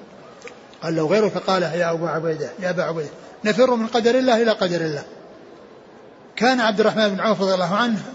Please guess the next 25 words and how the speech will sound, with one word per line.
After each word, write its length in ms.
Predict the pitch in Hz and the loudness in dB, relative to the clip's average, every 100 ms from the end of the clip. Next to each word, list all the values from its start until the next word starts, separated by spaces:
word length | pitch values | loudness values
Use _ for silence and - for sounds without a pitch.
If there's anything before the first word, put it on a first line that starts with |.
| - | -4
موجود 440 | 233 240 269 269 | 2 4 4 2
معهم 420 | 196 165 160 180 160 | 0 -2 -2 -4 -2
في 120 | 185 | -2
ال-، 400 | 175 175 170 180 202 - - - - | 0 0 0 -2 -8 -16 -20 -20 -8
في، 180 | 185 196 | -6 -4
في، 180 | 170 170 | -4 -6
في، 140 | 185 | -8
في 160 | 156 185 | -4 0
ذلك 280 | 180 170 175 170 185 185 170 | 0 0 -2 -4 -4 -6 -8
المكان، 340 | 156 202 240 | -2 0 2
ولكنه 600 | 220 226 226 233 208 247 - - - 294 | 2 2 0 -2 -2 -2 -4 -16 -2 0
ذهب 240 | 220 247 | 2 2
لحاجة، 460 | 214 196 185 151 143 - - - - - - - - | 2 0 -4 -4 -10 -14 -20 -20 -20 -20 -20 -14 0
فلما 380 | 254 262 233 202 | 2 2 2 2
جاء 440 | 208 233 190 214 - - - - - - - - 185 | 2 2 2 -4 -8 -18 -20 -20 -20 -20 -20 -16 -6
وبلغه 1500 | 180 180 170 165 160 151 147 143 - 147 208 220 175 160 170 | 0 2 4 4 2 0 -4 -8 -10 0 2 4 2 0 -4
ما 140 | 165 | -4
حصل 380 | 147 190 220 240 233 - | -4 -2 0 -2 -4 2
قال: 180 | 220 208 | 2 4
"عندي 560 | 208 285 226 214 220 - - - - - | 4 2 2 0 -2 -8 -16 -18 -10 0
علم 440 | 208 285 254 214 | 4 4 4 2
فيها 320 | 202 226 190 | 2 2 2
عن 160 | 180 185 | 0 -2
رسول 280 | 180 196 185 | -2 -2 -2
الله 260 | 180 175 | 0 -2